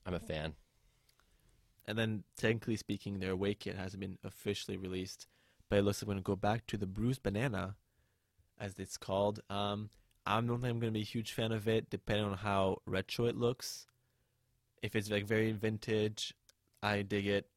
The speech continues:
Speaker 2: but I also wanna see how it looks like with the, uh, shorts and socks, 'cause that's what also really makes a kit, not just the top.
Speaker 1: Yeah, I'm gonna wait until the shorts and socks come out to say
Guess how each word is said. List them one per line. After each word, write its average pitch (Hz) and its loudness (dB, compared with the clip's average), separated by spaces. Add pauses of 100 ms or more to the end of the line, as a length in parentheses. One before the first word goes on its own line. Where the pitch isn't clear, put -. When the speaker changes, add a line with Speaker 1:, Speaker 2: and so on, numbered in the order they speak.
(440)
Speaker 2:
but 104 -4
I 104 0
also 104 0
wanna 101 -2
see 101 -2
how 98 -4
it 92 0
looks 95 -4
like 95 -4
with 98 -8
the, 95 -4
uh, 92 -2
shorts 98 -6
and 95 -10
socks, - -8
'cause - -12
that's - -4
what - -6 (180)
also 98 -10
really 95 -4
makes 95 -8
a - -16
kit, 95 -10
not 95 -14
just - -10
the 95 -10 (180)
top. - -14 (540)
Speaker 1:
Yeah, 92 4
I'm 92 2
gonna 90 2
wait 87 0
until 92 -2
the 87 0
shorts - -6
and 95 -2
socks 87 -4
come 95 -4
out 85 -4
to 92 -4
say 90 -2